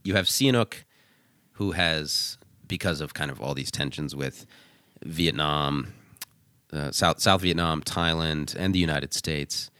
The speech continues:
had been for a long period kind of,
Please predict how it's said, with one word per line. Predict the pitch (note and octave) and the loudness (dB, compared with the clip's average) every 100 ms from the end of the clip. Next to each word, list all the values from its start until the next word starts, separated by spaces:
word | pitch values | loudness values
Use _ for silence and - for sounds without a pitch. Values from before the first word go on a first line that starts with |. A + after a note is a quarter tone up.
| _ | _
had | - A#2 G2 | 2 4 6
been | F2+ D#2 C2+ - _ - | 2 2 -4 -12 _ -6
for | F#2 E2+ D2+ - - | -2 0 -2 -6 -8
a | |
long | F2+ D#2+ D2+ | -6 -4 -6
period | - D#2+ D2 C#2+ - _ _ _ _ _ _ | -4 -2 -2 -4 -10 _ _ _ _ _ _
kind | - D#2 C#2+ | -6 -6 -4
of, | C2+ - - | -8 -10 -20